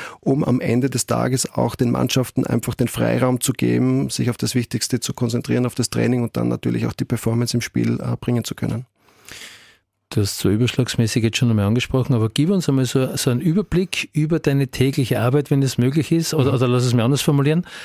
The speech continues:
Speaker 2: Äh, was antwortest du den Menschen, die sich fragen, was macht eigentlich so ein Geschäftsführer Wirtschaft, äh, bei Sturm den ganzen Tag?
Speaker 1: Also für die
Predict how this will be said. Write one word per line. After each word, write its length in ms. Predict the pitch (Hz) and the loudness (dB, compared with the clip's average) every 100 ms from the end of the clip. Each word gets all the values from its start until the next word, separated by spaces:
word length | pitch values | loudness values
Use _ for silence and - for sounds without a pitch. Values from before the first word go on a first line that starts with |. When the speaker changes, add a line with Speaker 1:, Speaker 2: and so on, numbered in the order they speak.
| - - | -12 -2
Speaker 2:
Äh, 160 | 120 | 0
was 260 | 113 139 - | 2 0 0
antwortest 720 | - 131 - 139 135 135 - | 0 0 2 0 2 0 2
du 180 | 139 143 - - | 0 0 -2 -2
den 180 | 117 156 | 2 2
Menschen, 680 | 139 151 - 170 175 170 - - | 2 2 0 0 0 -2 -4 0
die 280 | 139 151 | 0 2
sich 240 | 170 - 143 | 0 0 0
fragen, 280 | - 139 147 - - - | 2 2 0 -4 -20 -8
was 240 | 101 120 - | 0 0 2
macht 260 | 143 - | 0 0
eigentlich 360 | 117 110 117 117 | 0 2 2 0
so 140 | - | 0
ein 140 | 117 117 | 0 2
Geschäftsführer 600 | - 120 - - 113 107 | 0 0 0 0 0 2
Wirtschaft, 520 | 131 - 170 156 - | 0 0 -2 -2 -4
äh, 160 | 160 127 | -2 0
bei 140 | 139 | 0
Sturm 300 | 117 127 123 | 0 2 2
den 100 | 123 | 2
ganzen 320 | 117 113 - 113 | 2 0 0 -4
Tag? 260 | 98 - - - - - _ _ - - - - - | -4 -8 -20 -20 -20 -20 _ _ -20 -20 -20 -20 -4
Speaker 1:
Also 260 | - 123 - _ _ _ _ | 0 0 -2 _ _ _ _
für 240 | - - 123 | -8 0 2
die 280 | 123 123 | 2 0